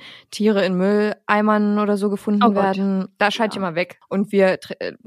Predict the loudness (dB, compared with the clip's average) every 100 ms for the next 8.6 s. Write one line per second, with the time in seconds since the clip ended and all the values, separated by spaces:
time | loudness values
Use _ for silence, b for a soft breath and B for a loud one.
0 | -20 _ 0 2 4 4 2 0 0 0
1 | -2 -4 -2 0 0 0 0 -2 -2 -2
2 | -2 -2 -4 -6 -4 0 2 0 -2 B
3 | B B B B -6 -4 -2 -2 -4 -2
4 | 0 0 -2 -2 -2 B B 0 0 -2
5 | _ -12 -2 0 2 2 2 2 0 -4
6 | 0 0 2 2 0 0 0 0 0 0
7 | 0 0 0 0 0 0 0 -2 -2 -4
8 | -4 0 2 2 -2